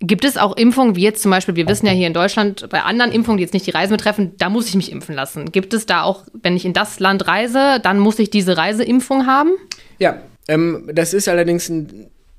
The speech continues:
Speaker 2: ein kleiner Kreis an Impfstoffen, die da, äh, notwendig sind. Das ist vor allen Dingen vorneweg die Gelbfieberimpfung.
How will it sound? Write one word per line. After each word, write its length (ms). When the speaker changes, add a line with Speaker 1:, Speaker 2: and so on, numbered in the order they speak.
Speaker 2:
ein 100
kleiner 320
Kreis 320
an 140
Impfstoffen, 480
die 100
da, 280
äh, 460
notwendig 460
sind. 160
Das 120
ist 20
vor 100
allen 80
Dingen 140
vorneweg 560
die 100
Gelbfieberimpfung. 840